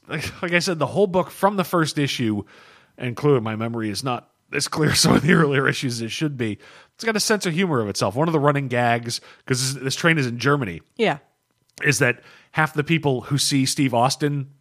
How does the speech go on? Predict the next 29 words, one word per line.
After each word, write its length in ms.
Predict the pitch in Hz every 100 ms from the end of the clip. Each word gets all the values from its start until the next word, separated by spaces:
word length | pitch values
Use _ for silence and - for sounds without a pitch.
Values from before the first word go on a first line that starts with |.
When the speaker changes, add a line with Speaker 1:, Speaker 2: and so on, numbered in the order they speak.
| 113
Speaker 1:
think 200 | 127 117
he's 140 | 127
David 240 | 117 110
Hasselhoff. 500 | 113 110 143 123 127 -
Speaker 2:
Yeah. 200 | 226 269 302
<laughs> 40 | 349 381 - 339 294 208
Speaker 1:
And 140 | 190
yeah, 120 | 247
you 100 | 202
got 140 | 170 160
the 60 |
crab 340 | - 160 160 151
<laughs> 0 |
monsters 720 | - - - - 233 151 -
for 160 | 151
no 240 | 139 139 151
fucking 360 | - 143 143
reason 380 | 131 123 147 147
at 140 | 123 120
all. 600 | 123 - - 127 - _ - 165 135 _ -
And, 400 | 143 135 131 123
and 240 | 135 139 - _ _ _ _ 156
yeah, 240 | 208 214
and 100 | 147
so 180 | 143 170
it's, 200 | 156 - - - - -
it, 240 | 190 190 -
it's 180 | - -
fun. 640 | - - 226 170 98 82